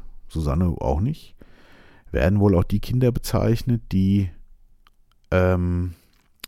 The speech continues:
kurz nach dem Tod versterben, wenn ich das richtig jetzt in Erinnerung habe.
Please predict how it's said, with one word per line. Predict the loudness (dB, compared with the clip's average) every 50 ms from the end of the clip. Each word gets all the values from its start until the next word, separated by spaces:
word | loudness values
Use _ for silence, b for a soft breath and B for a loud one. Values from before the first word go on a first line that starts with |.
| -20 -20 -20 -20 -20 -10
kurz | -2 -2 -2 0 0
nach | -2 -2
dem | -2 -2
Tod | -2 -2 -2 -4 -2
versterben, | -4 -4 -2 -2 -2 -2 0 -2 -2 -2
wenn | -2 -2
ich | -4 -6
das | -8 -8 -6 -8
richtig | -8 -6 -8 -10 -6 -6
jetzt | -6 -6 -4 -6
in | -4
Erinnerung | -4 -2 -2 -2 -2 -2 -2 -2 -2
habe. | -2 -4 -4 -4 -4 -4 -6